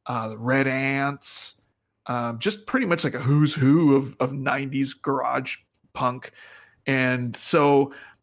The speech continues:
I did a little more research, and I fi-, figured out it was a cover, and it was done by this band, uh, this, this British band, and they're really bizarre. They're, like, this glam fantasy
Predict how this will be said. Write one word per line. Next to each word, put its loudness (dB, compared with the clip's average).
I 2
did 4
a 0
little 6
more 4
research, 2
and -2
I -4
fi-, 0
figured -2
out -2
it -4
was -8
a -14
cover, 0
and -10
it -12
was -10
done -6
by -6
this 0
band, -4
uh, 0
this, -4
this -8
British 0
band, 0
and -2
they're 2
really 2
bizarre. -6
They're, 0
like, -4
this -4
glam -6
fantasy -2